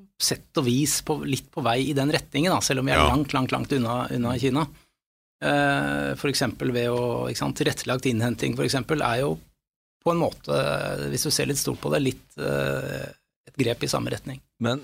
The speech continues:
Speaker 3: men når du da har, eh, type Starlink-prosjektet, eh, som skyter opp, eh, tusenvis av små satellitter som gir godt internett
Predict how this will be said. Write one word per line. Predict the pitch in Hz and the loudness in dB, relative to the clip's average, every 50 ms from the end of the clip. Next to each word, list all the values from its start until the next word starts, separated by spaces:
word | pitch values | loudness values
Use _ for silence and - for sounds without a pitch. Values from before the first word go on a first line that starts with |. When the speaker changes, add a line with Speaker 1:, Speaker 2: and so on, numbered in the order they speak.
| - - | -8 -6
Speaker 3:
men | 123 120 117 113 110 113 | -4 0 0 2 2 2
når | 110 107 104 104 | 2 0 0 0
du | 104 113 | 0 -2
da | 104 101 95 92 95 | 0 2 2 2 2
har, | 92 - 95 92 92 92 92 92 | 0 0 0 0 2 2 2 0
eh, | 95 95 92 | 0 0 -2
type | - - 92 82 - - 87 | -4 -6 -8 -8 -4 -4 -4
Starlink-prosjektet, | - - - 82 73 71 73 78 78 - - - 87 82 - 85 78 - - _ - 90 87 80 - _ _ _ _ _ - | -4 -2 0 0 0 -2 -4 -6 -10 -10 -10 -8 -8 -6 -4 -6 -8 -8 -8 _ -6 -6 -6 -6 -10 _ _ _ _ _ -12
eh, | 87 82 82 80 80 80 80 80 | -8 -6 -6 -4 -4 -4 -6 -6
som | 82 95 98 | -8 -8 -8
skyter | - - 87 78 - - 82 | -6 -4 -4 -4 -4 -4 -6
opp, | 76 73 _ _ _ - | -6 -6 _ _ _ -6
eh, | 82 76 76 73 71 67 - - _ _ _ - - | -4 -4 -2 -4 -6 -8 -10 -16 _ _ _ -12 -10
tusenvis | 85 76 - - - 82 80 80 76 - - | -8 -8 -8 -8 -8 -6 -6 -6 -6 -6 -6
av | - 76 80 80 82 73 80 82 | -4 -4 -2 -2 -4 -4 -6 -8
små | - - 98 90 80 | -8 -8 -6 -6 -4
satellitter | - - 82 - 82 80 76 _ - 87 | -4 -4 -6 -6 -8 -12 -12 _ -12 -12
som | - - 90 | -10 -10 -10
gir | 87 82 82 85 87 | -10 -10 -10 -8 -8
godt | 90 87 - - - | -8 -8 -8 -10 -18
internett | 78 80 78 - - 80 82 80 | -18 -18 -14 -14 -12 -12 -12 -12